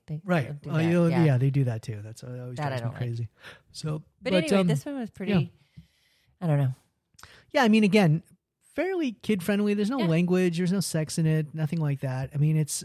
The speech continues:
Speaker 2: you know,
Speaker 1: It's just a hard one to explain that you're watching a kid show, I guess. Like, it seems like a kid show.
Speaker 2: It does. The, the tone is definitely skewed younger.
Speaker 1: Yeah.
Speaker 2: And it, it, and a lot of those shows are always kind of, like, goofy and,
Speaker 1: Mm-hmm.
Speaker 2: I mean, anime in general is kind of
Speaker 1: It's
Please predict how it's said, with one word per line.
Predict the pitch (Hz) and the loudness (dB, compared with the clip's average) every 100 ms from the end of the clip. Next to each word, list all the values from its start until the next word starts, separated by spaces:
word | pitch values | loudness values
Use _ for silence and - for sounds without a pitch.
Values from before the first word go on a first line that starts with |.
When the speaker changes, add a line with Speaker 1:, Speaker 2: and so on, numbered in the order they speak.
| - | -12
Speaker 2:
you | 151 143 | -6 -2
know, | 135 | 0
Speaker 1:
It's | 143 | 0
just | 160 302 | -2 -4
a | |
hard | 285 311 | -4 -4
one | 302 | -4
to | 285 | -6
explain | 233 - 214 214 | -8 -8 -6 -6
that | 196 | -6
you're | 170 165 | -4 -2
watching | 160 160 139 | -2 -2 -4
a | |
kid | - 143 | -4 -8
show, | - 120 | -6 -6
I | 107 | -6
guess. | 110 - 117 | -6 -8 -6
Like, | 139 156 | -6 -6
it | 117 | -6
seems | - 180 165 156 139 | -2 0 2 0 -2
like | 131 | -4
a | 135 | -6
kid | - 117 | -6 -8
show. | - - 123 - _ _ _ _ | -8 -8 -8 -14 _ _ _ _
Speaker 2:
It | 214 180 | -2 2
does. | 190 120 123 | 2 0 -4
The, | 165 165 | -4 -4
the | 160 | -4
tone | 165 - 226 214 | -6 -4 0 2
is | 160 131 | 2 2
definitely | 156 139 151 131 131 - | 2 2 0 0 -2 -4
skewed | - - 135 120 | -8 0 0 0
younger. | 120 113 104 101 - | -4 -6 -10 -16 -16
Speaker 1:
Yeah. | - | -4
Speaker 2:
And | 165 160 | 2 2
it, | 165 | 4
it, | 175 160 | 0 0
and | 190 170 165 - _ _ - | 0 0 -2 -8 _ _ -2
a | |
lot | 190 196 | 0 2
of | 208 | 0
those | 160 - 147 | -2 -4 -4
shows | - 151 147 | 2 2 2
are | |
always | 147 139 165 | -2 -2 -4
kind | - 139 | -4 -4
of, | 131 | -4
like, | 120 - 131 | -6 -12 -18
goofy | 117 135 123 - 131 127 117 | 2 2 2 0 -2 0 -4
and, | 104 | -8
Speaker 1:
Mm-hmm. | 104 208 | -10 -10
Speaker 2:
I | 339 - - - | -10 -12 -20 -2
mean, | 156 143 | 2 4
anime | 147 160 151 | 4 4 4
in | 139 123 | 4 2
general | 139 127 123 110 | 2 2 0 -2
is | 107 107 | -8 -8
kind | - 98 | -6 -6
of | |
Speaker 1:
It's | 107 | -8